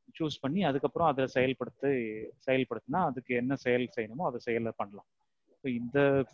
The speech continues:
சீக்வன்ஸ்ல தான் போகுது. So இதுல வந்து எண்ணம் மட்டும்தான் நம்ம கையில இல்லாம இருக்கு. மத்தபடி அதை செயல்படுத்துறதுக்கு உண்டான think பண்ணி செயல்படுத்துறது, இது ரெண்டுமே நம்ம தான் டிசைட் பண்ணி பண்ணணும்.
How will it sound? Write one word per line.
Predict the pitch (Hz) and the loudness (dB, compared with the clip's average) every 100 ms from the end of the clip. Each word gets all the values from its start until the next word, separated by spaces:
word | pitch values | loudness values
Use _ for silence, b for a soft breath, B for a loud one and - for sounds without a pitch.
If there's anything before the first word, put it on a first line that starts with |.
| _ | _
சீக்வன்ஸ்ல | - 160 165 147 151 | 0 0 2 -2 2
தான் | 156 147 | 2 4
போகுது. | 120 110 101 | 0 0 -6
So | - | -10
இதுல | 117 120 | -6 -4
வந்து | 120 139 170 | -2 2 2
எண்ணம் | 123 143 180 170 | 2 2 2 2
மட்டும்தான் | 147 - 151 160 190 | -2 -4 0 2 2
நம்ம | 139 127 | 2 -2
கையில | 127 127 | 0 0
இல்லாம | 131 123 120 120 | 0 0 -2 -4
இருக்கு. | - - | -8 -16
மத்தபடி | - - 123 143 180 _ _ - _ _ | -18 -12 -4 -2 -2 _ _ -20 _ _
அதை | - 113 | -10 -2
செயல்படுத்துறதுக்கு | 131 147 165 151 135 139 127 131 | 4 6 6 4 2 0 -2 -2
உண்டான | 123 127 131 139 - - | 0 2 2 0 -6 -4
think | 143 147 | -4 0
பண்ணி | - 151 214 185 | 2 4 2 2
செயல்படுத்துறது, | - 143 135 131 123 123 | 2 2 4 0 0 -2
இது | 120 117 | -4 -4
ரெண்டுமே | 120 139 170 | -4 -2 0
நம்ம | 143 123 135 | 0 0 0
தான் | 147 131 | 0 -2
டிசைட் | 113 123 - | -4 -6 -6
பண்ணி | 117 117 | -8 -8
பண்ணணும். | 98 92 - | -10 -10 -20